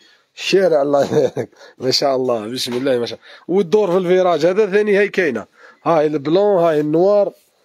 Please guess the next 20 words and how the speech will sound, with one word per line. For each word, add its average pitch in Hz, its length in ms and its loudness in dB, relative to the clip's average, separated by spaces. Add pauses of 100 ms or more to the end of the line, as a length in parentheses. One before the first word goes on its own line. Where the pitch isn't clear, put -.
(580)
<coughs> - 1500 -8
المهم 180 460 2
السعر 165 280 0
تاعها 170 300 0
راه 165 140 2
ثلاثمية 160 360 -2
وسبعين 160 440 0
ألف. 185 200 -4 (680)
السلعة 175 760 0
ربي 165 200 -2
يبارك. 160 320 -2
يا 196 160 2
نور 202 160 0
سين، 196 260 0
ثلاثمية 202 440 0
وسبعين 202 460 0
ألف. 131 140 -2 (280)
التوصيل 208 520 0
راه 185 140 2
متوفر. 190 720 0